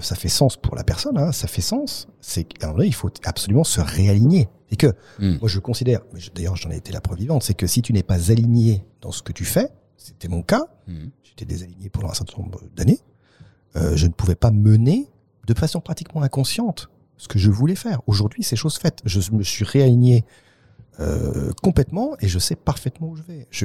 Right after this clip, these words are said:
Speaker 1: je connais mon ambition, je connais ma vision, je connais mes valeurs, je sais avec qui je, je suis en train de m'associer, je connais leurs valeurs et je sais où on va.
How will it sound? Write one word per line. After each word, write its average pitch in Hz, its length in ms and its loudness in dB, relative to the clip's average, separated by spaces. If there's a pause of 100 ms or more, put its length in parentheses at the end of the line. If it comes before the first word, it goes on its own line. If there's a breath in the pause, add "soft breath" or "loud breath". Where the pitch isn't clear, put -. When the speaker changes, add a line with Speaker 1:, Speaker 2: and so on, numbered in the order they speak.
Speaker 1:
je 87 140 -2
connais 98 300 4
mon 117 180 6
ambition, 135 540 0
je 107 80 -2
connais 87 200 0
ma 98 140 0
vision, 127 320 2
je - 60 -4
connais 98 160 0
mes 110 100 6
valeurs, 117 300 6
je 92 80 0
sais - 160 -4
avec - 180 -2
qui 131 160 -4
je, 117 140 -2 (100)
je 107 140 -2
suis - 180 -6
en - 40 -4
train - 120 -4
de 117 60 -2
m'associer, 127 520 2 (520 soft breath)
je - 80 -10
connais 82 180 2
leurs 110 140 6
valeurs 117 440 6
et 95 60 0
je 80 100 -2
sais - 200 0
où 107 120 2
on 117 60 -2
va. 117 260 -2